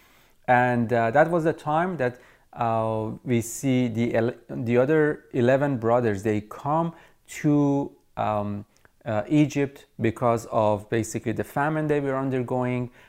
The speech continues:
and they come because they need, uh, grain.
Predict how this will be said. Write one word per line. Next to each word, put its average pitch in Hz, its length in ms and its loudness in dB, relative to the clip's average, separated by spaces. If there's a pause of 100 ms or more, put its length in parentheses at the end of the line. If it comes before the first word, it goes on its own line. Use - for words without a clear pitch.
(160)
and 117 220 -2
they 107 200 0
come 135 460 -4
because 113 380 -2
they 104 220 2
need, 107 720 -2 (380)
uh, 95 580 -4
grain. 113 500 2